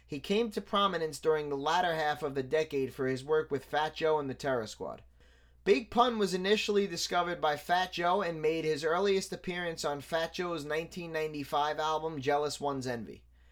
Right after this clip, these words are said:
In nineteen ninety-seven, he signed with Loud Records as a solo artist and released his Grammy-nominated debut studio album, Capital Punishment, in April of nineteen ninety-eight to critical acclaim and commercial success,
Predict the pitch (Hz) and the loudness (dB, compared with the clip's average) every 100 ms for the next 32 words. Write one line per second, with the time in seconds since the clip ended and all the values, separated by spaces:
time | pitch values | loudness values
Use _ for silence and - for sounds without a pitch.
0 | - - - 147 160 208 208 214 196 185 | -20 -12 -6 -2 0 0 -2 -2 0 -2
1 | 185 175 160 - 190 208 214 165 156 175 | -2 -6 -4 0 2 2 0 -2 -2 0
2 | 165 160 156 135 151 170 165 165 180 214 | 0 2 0 2 2 2 2 0 2 2
3 | 180 151 139 - 170 180 190 185 180 208 | 2 -2 -2 -4 0 0 2 4 4 4
4 | 233 233 - 160 147 165 185 - 156 131 | 0 -2 -6 -4 -2 -2 -4 -6 -8 -2
5 | 151 180 190 175 170 170 165 165 165 131 | 0 0 -2 -2 0 0 -2 -4 -4 -4
6 | 156 170 165 175 165 - 170 170 170 165 | -4 -4 -6 -8 -8 -4 -4 0 2 4
7 | 170 175 190 185 - 165 180 175 160 165 | 4 2 -2 -6 -2 -2 -2 -6 -2 -2
8 | 175 - 208 208 - - - - - 170 | -2 -4 -6 -6 -10 -20 -8 -8 -4 -2
9 | 190 202 196 175 147 156 170 - 175 160 | 0 0 -2 -2 -2 -2 -2 -6 -8 -2
10 | 160 160 147 151 180 185 147 - 175 170 | -2 -2 -4 -4 -4 -6 -12 -8 -6 -4
11 | 175 170 147 160 170 202 - 156 170 - | -2 -2 -2 -4 -2 -2 -2 -6 -6 -6
12 | 170 165 165 156 - 135 151 185 - | 0 0 -2 -8 -8 -4 -2 0 -2